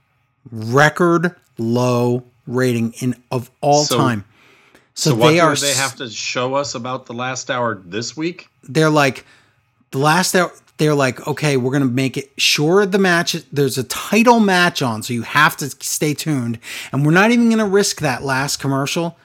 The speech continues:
Speaker 1: We're gonna make sure you can see it, because please don't leave us."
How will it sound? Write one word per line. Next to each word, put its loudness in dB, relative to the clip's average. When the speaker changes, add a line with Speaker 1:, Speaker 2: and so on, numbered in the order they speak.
Speaker 1:
We're -2
gonna 0
make 0
sure -2
you 0
can -6
see -2
it, -10
because -6
please 2
don't 2
leave -2
us." -10